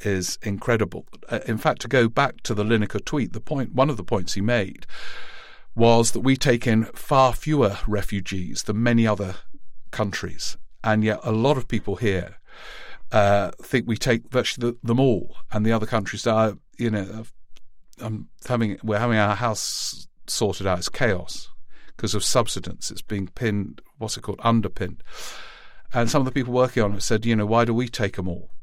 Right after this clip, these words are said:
and we don't?" Uh, but that is the kind of tone.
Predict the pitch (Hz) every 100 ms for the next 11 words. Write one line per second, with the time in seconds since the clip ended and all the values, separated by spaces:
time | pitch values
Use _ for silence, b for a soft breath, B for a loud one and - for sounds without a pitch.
0 | - - b b b b - - 104 104
1 | 104 92 - - - - - - 101 95
2 | 104 98 107 101 90 101 - 98 92 92
3 | 87 - - - _ - - - - 107
4 | 92 85 87